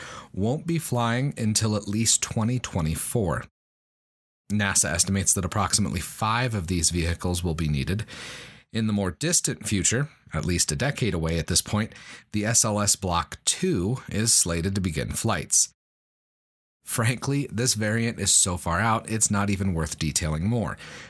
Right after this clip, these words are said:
So much could change over the next decade, heck, even in the next five years, that this rocket may look different than it does now,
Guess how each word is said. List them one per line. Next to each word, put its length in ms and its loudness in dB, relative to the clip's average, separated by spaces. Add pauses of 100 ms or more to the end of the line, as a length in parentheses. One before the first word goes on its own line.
So 420 0
much 320 -2
could 140 -4
change 520 0
over 160 -2
the 80 0
next 300 -2
decade, 500 -2 (300)
heck, 320 -2
even 180 2
in 140 4
the 60 0
next 260 0
five 280 -2
years, 380 2 (300)
that 160 -4
this 220 0
rocket 400 0
may 180 2
look 280 0
different 360 0
than 160 2
it 100 -4
does 240 0
now, 380 0